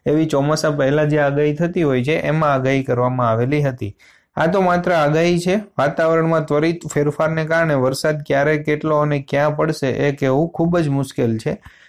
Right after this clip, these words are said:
ત્યારે હવે જોઈએ કે આવનારા દિ-, દિવસોમાં ખેડૂતો પરેશાન થાય છે કે મેઘો મહેરબાન થાય છે.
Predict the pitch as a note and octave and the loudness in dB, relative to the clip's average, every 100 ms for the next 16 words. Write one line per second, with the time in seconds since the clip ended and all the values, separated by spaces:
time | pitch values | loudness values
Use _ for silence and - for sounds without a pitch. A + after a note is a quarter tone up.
0 | _ - D3 F3+ F3 F3+ E3 C3+ D#3 F#3+ | _ -2 0 2 2 2 2 2 2 2
1 | F#3+ D3+ D#3 E3+ E3+ E3 D#3 D#3+ D3 D3 | 2 2 2 2 2 0 0 0 0 0
2 | D#3+ E3+ E3 D#3+ D#3+ D3+ D3+ D#3+ D#3 C#3 | 0 0 0 0 0 0 0 0 -2 0
3 | C#3+ D3+ D#3+ D#3+ D#3+ D#3 D#3 E3 D#3+ C#3 | 0 0 0 0 0 0 0 -2 0 0
4 | B2+ C3 D3 C#3+ B2+ B2+ C#3 C3+ A#2 A#2+ | 0 0 0 2 2 2 2 0 0 -2
5 | G#2+ G#2+ A2 | -4 -6 -8